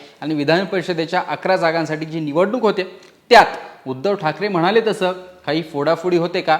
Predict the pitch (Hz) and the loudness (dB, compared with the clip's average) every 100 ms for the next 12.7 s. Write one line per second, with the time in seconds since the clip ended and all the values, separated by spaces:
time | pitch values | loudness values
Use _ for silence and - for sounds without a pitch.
0 | - - - - 180 208 226 226 233 185 | -2 -20 -20 -4 -2 6 8 8 6 0
1 | 165 185 170 175 175 180 165 180 160 170 | 0 0 2 2 0 -2 -2 -2 -2 0
2 | 170 214 202 143 131 - - _ - 165 | -2 4 6 6 2 -6 -18 _ 0 4
3 | 180 180 196 190 139 156 190 196 190 185 | 4 2 -4 -6 -6 -6 -6 -4 -4 -4
4 | 220 190 180 180 165 - 139 - - - | -8 -4 0 2 0 2 2 2 -10 -8
5 | 156 156 135 139 143 135 131 135 131 - | -6 0 0 0 -2 -2 -4 -6 -6 -4
6 | 170 170 151 160 - - 131 147 127 110 | 0 2 0 -2 -8 -16 -12 -10 -8 -6
7 | 139 208 214 120 - - 135 143 135 131 | 0 2 2 -4 -4 -16 -14 -8 -6 -2
8 | 143 127 135 - 214 214 190 156 139 139 | -2 -2 -4 -2 0 4 4 4 2 -4
9 | - - 190 214 202 208 240 190 185 226 | -12 6 6 8 4 6 6 8 8 8
10 | 208 208 185 185 190 - 151 170 175 185 | 8 6 4 2 0 -4 -8 -6 -6 -8
11 | 185 156 151 - - - - 139 131 143 | 0 2 2 -6 -20 -14 -10 -8 -4 0
12 | 202 202 190 196 180 175 | 0 -2 -6 -2 -2 -2